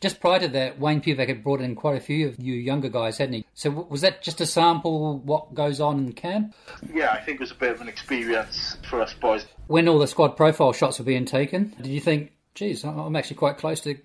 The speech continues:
Speaker 1: getting the spot here"?
Speaker 2: It's a bit, well, even to walk into the team room is a bit, you know, surreal. Walk in and, you know, Alan Wynn's there, Big as there, and you're thinking, "God,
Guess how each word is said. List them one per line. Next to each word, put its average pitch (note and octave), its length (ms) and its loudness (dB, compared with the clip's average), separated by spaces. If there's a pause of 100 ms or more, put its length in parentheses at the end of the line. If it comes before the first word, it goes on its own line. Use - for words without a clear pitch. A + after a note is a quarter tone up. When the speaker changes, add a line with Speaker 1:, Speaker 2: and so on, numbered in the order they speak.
(360)
Speaker 1:
getting E3 220 -6
the C#3+ 60 -4
spot - 320 -4
here"? F#3 220 0 (500)
Speaker 2:
It's - 160 -8
a - 40 -16
bit, G3 200 -4 (120)
well, E3+ 300 2 (100)
even C#4 440 -6 (720)
to - 80 -2
walk D3+ 360 0
into A#2 160 -6
the G#2+ 80 -2
team C#3+ 280 -4
room A#2+ 220 -2
is G#2 100 -10
a - 60 -14
bit, - 260 -4 (300)
you A2+ 160 -4
know, G2+ 120 -2
surreal. G#2+ 520 0
Walk A#2 300 0
in G#2 200 -4
and, F#2+ 280 -12 (180)
you G#2 80 -2
know, G2 180 -4
Alan G#2 240 0
Wynn's F#2+ 220 -6
there, G2 180 0
Big G2+ 220 -2
as F2+ 140 -4
there, G2+ 280 0 (680)
and G#2+ 80 -2
you're G#2+ 100 -4
thinking, G#2+ 380 -4
"God, G#2+ 240 2